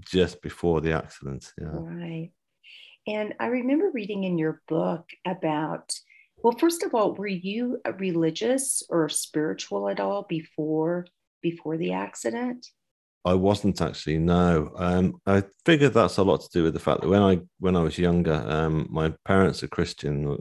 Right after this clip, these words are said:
Speaker 1: and they used to take us to church as a family when I was young.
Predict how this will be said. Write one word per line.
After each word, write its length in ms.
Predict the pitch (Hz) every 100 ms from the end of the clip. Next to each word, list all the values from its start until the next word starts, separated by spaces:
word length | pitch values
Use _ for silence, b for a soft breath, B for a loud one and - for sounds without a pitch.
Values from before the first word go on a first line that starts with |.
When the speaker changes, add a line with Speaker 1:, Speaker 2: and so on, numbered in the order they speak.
| -
Speaker 1:
and 240 | 78 76
they 240 | 78 82 - B B B B _
used 320 | 87 85 -
to 260 | 80 76 65 - -
take 280 | 98 90
us 80 | 82
to 120 | -
church 460 | 78 90 82 - -
as 160 | 67 -
a 60 |
family 400 | - 80 85 76
when 160 | 73 76
I 60 |
was 200 | 76 71
young. 320 | 85 80 71